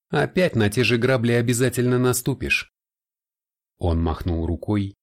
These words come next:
показывая, что Фабиан абсолютно безнадёжен. "Ларри, я не знаю, что и сказать.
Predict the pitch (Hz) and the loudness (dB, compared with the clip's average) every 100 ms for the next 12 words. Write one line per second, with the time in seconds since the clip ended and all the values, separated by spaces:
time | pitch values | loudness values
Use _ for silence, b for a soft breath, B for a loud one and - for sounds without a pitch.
0 | _ _ _ 180 - 151 131 120 127 120 | _ _ _ 0 0 -2 -2 -2 0 0
1 | 113 120 - 139 120 123 117 117 113 107 | 0 -2 -2 -2 0 0 2 0 -2 -2
2 | - 107 98 92 92 82 78 82 73 73 | 0 2 0 0 -2 -2 -2 -2 -4 -4
3 | 71 71 67 64 _ _ _ _ _ _ | -4 -6 -8 -12 _ _ _ _ _ _
4 | _ _ _ - 87 104 107 80 69 67 | _ _ _ -6 -2 0 0 -2 -4 -8
5 | _ _ _ _ 78 92 107 120 113 127 | _ _ _ _ -2 2 4 2 2 0
6 | 117 - 123 113 - 123 113 107 - | 0 2 2 2 0 -2 0 -2 -4